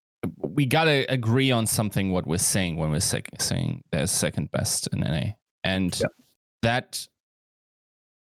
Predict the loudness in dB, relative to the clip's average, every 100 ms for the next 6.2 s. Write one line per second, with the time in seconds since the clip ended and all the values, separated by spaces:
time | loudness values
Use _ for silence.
0 | _ _ 0 2 0 0 2 4 6 4
1 | 4 2 2 0 0 2 4 4 4 4
2 | 2 2 0 0 0 2 2 2 2 0
3 | -2 0 2 2 0 -2 -2 -2 0 0
4 | 0 2 2 0 -4 _ _ _ _ 0
5 | 0 -2 0 -2 -2 -4 -4 -2 -2 -2
6 | -6